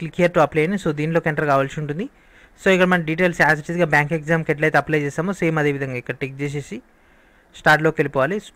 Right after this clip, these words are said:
టోటల్ డీటెయిల్స్ అన్నీ కూడా మనకి ఇక్కడ అందుబాటులో వచ్చేస్తాయి. One by one,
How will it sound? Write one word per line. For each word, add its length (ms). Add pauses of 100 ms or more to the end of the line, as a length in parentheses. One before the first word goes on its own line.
టోటల్ 380
డీటెయిల్స్ 340
అన్నీ 160
కూడా 140
మనకి 200
ఇక్కడ 180
అందుబాటులో 380
వచ్చేస్తాయి. 360 (640)
One 140
by 60 (120)
one, 100